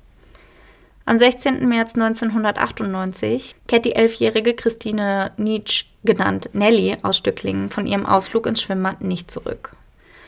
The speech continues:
Ronny hatte diese Tat hier besser geplant, sich schon ein bisschen drauf vorbereitet. Als das Mädchen auf dem Heimweg mit dem Rad an ihm vorbeifährt, bringt er sie in seine Gewalt.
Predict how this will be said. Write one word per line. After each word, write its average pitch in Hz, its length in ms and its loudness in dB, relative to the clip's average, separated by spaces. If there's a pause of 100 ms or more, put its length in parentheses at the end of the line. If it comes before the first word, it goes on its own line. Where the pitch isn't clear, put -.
(400)
Ronny 240 400 6
hatte 254 200 2
diese 214 260 2
Tat 196 280 2
hier 202 140 2
besser 180 300 2
geplant, 202 720 -6 (240)
sich 202 180 0
schon 208 140 2
ein 202 80 0
bisschen 185 380 0
drauf 180 200 2
vorbereitet. - 760 -2 (680)
Als - 80 -16
das 233 120 6
Mädchen 247 320 6
auf 226 140 2
dem 226 180 2
Heimweg 233 460 6
mit 226 120 -2
dem 208 140 -2
Rad 202 260 2
an 202 120 -2
ihm 196 120 -4
vorbeifährt, 202 1000 0
bringt 240 240 4
er 226 80 4
sie 214 100 0
in 214 140 0
seine 214 200 2
Gewalt. 196 540 -2